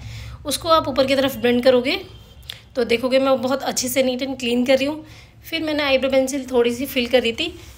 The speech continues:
फिर मैंने इनर कॉर्नर में जो मेरे देखोगे ना बोर्ड्स मेरे, उसमें मैंने आपको हाइलाइटर, देखो मैंने कैसे लगाया आपको, वो इसीलिए लगाते हैं ताकि वो बहुत easily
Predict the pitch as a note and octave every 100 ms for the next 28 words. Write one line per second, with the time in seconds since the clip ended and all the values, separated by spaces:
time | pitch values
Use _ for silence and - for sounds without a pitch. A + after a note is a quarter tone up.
0 | - - D4 D4 C#4 B3+ B3 C4 C4 B3+
1 | C4+ C4 C4 C4+ B3 A#3 B3+ C4+ D#4+ -
2 | A3 A#3 B3 C4 C4 C4+ - - - -
3 | D4+ C4+ B3+ B3 B3 B3 D4+ A#3 G#3 G#3
4 | A3 A3 A3 B3 C4 C4 A#3+ B3+ A3+ A3
5 | A#3+ A#3 - F#4 - - - - - -
6 | C#4+ F#4 C#4 - D4 D#4 C#4+ C4 C#4+ C#4
7 | D4 C#4 B3+ C#4 C#4 B3+ B3 C#4+ B3 A3
8 | A#3+ B3+ E4